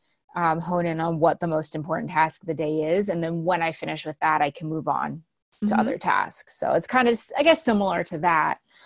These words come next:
Speaker 1: Um, but yeah, the, definitely just plan for everything. <laughs>
Speaker 2: Mm-hmm. Yep.
Speaker 1: Um, so shifting gears a little bit, um,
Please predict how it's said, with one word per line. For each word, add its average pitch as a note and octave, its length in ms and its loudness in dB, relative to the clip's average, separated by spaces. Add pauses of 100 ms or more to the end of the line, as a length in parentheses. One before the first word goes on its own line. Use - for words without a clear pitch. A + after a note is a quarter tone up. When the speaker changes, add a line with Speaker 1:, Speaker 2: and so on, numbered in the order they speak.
(280)
Speaker 1:
Um, D3+ 540 4 (340)
but F3 140 8
yeah, E3 240 8
the, - 140 -2 (180)
definitely G3 340 4
just F3 320 2 (340)
plan E3+ 380 -8
for - 180 -8
everything. F#3+ 880 -4
<laughs> - 80 -14
Speaker 2:
Mm-hmm. G3 220 -2 (340)
Yep. G#3+ 220 0 (400)
Speaker 1:
Um, F#3+ 640 4 (300)
so D4+ 180 4
shifting F4 320 2
gears C4+ 180 8
a C4 100 8
little G#3+ 300 6
bit, F3+ 400 4
um, F#3+ 640 4